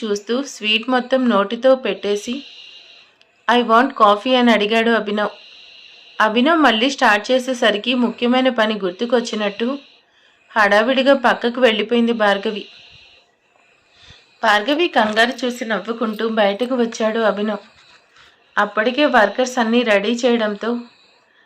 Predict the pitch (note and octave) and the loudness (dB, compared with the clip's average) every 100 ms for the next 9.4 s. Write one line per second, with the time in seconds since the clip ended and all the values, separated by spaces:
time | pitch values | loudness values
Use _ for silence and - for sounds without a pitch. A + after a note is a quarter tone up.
0 | _ _ A3+ A#3 A#3 D4 D4+ C#4 A#3+ B3 | _ _ -6 -4 2 4 6 4 4 2
1 | B3+ B3+ G#3+ G3+ A3 A3 G3+ A3 A#3+ A3+ | 0 2 0 0 0 0 0 -4 -2 0
2 | F#3+ G#3 A#3 B3+ B3+ B3 A3+ G#3+ G#3+ A3+ | 2 0 -4 -2 0 0 -2 -2 -2 0
3 | A#3 G#3 G#3 G3+ A#3+ G3+ G3+ A#3+ A#3 F#3+ | 0 0 -2 -6 -6 -6 -2 -2 -2 -4
4 | F#3 F#3 G3+ - _ _ - _ _ _ | -4 -6 -10 -10 _ _ -20 _ _ _
5 | _ _ _ _ - A#3+ C4 B3 A#3+ G3 | _ _ _ _ -10 -6 -2 0 2 2
6 | G3 C4+ C4 G#3+ G#3 A#3+ C4 A#3 G3 G3+ | 0 -2 -2 0 2 2 2 2 2 2
7 | A#3 A#3+ C4 B3+ G#3 G#3 A#3+ A#3 A#3+ A3+ | -2 0 0 0 -2 -2 -4 -2 -2 0
8 | F3+ F3+ A3+ - B3+ A#3+ G#3+ A3+ A3+ A#3 | 0 -2 -8 -6 -2 0 0 -2 -2 -2
9 | A#3 G#3+ G3 | 0 -2 -4